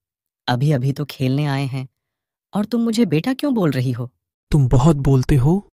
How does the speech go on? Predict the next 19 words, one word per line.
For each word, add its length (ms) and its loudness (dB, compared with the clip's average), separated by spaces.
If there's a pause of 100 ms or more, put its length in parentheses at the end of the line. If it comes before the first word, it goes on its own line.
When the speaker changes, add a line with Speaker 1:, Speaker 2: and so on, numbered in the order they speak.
(720)
Speaker 2:
जल्दी 360 6
घर 220 4
चलो, 460 0 (920)
नहीं 180 2
तो 120 2
गाल 340 2
में 180 4
दो 360 2 (680)
तमाचा 380 2
खींच 340 0
कर 180 2
दूंगी।" 400 4 (460)
Speaker 1:
"ये 180 2
तुम्हें 320 0
क्या 180 -2
हो 220 2
गया 180 2
है 120 2
रानी? 380 -2